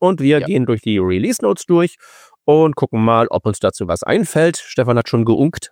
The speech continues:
Speaker 1: dazu fällt uns gar nichts ein, weil das ist ja alles bloß Maintenance, weil sie schrauben ja im Hintergrund noch immer an ihrem Go-Rewrite herum, ne?
Speaker 2: Genau. Wobei man muss eh ganz ehrlich sagen, also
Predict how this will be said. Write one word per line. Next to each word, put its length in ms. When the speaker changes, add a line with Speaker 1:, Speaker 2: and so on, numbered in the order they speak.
Speaker 1:
dazu 240
fällt 180
uns 100
gar 140
nichts 160
ein, 180
weil 100
das 80
ist 100
ja 60
alles 160
bloß 200
Maintenance, 520
weil 280
sie 140
schrauben 320
ja 160
im 120
Hintergrund 520
noch 180
immer 440
an 240
ihrem 640
Go-Rewrite 880
herum, 280
ne? 140
Speaker 2:
Genau. 340
Wobei 220
man 140
muss 180
eh 140
ganz 220
ehrlich 220
sagen, 180
also 180